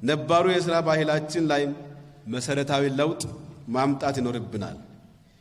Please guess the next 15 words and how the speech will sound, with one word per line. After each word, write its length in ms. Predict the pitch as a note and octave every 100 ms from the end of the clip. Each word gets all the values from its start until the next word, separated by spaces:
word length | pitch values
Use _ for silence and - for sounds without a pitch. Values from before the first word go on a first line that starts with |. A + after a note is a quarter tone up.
| _ -
የተከበራችሁ 680 | A#2 D3 D#3 C#3+ D#3 D#3+ D#3+
የምክር 260 | D#3+ D3+
ቤት 180 | D3+ D3+
አባላት፣ 420 | C#3+ C#3+ D#3+ F#3+ - - - - - - - - -
አንዱ 240 | C3 E3 F3+
ዓመት 280 | F#3+ D3 C3
እንደ 180 | C3 C3
አምስት 320 | C#3+ D3 D3+ C#3+
ዓመት 280 | B2+ C#3+ C#3+ - - - - - - -
መቆጠሩን 640 | C#3 C#3 D#3+ D#3+ E3+ F3+ F#3 F3
እንድትቀበሉኝና 1000 | D#3+ D#3+ - F#3 D3+ C3+ C3 B2 B2+ C#3+ D3+ D3+ - - - - - -
አስፈጻሚዎችን 1080 | A#2+ C#3+ E3 E3 E3+ E3+ F3 F3+ F3+ - G3
በዚህ 360 | F#3 E3+ E3 G3+
ልክ 220 | F#3+ F#3+ - -
ሁለንተናዊ 680 | D3+ D#3+ G3 F#3+ E3 D3+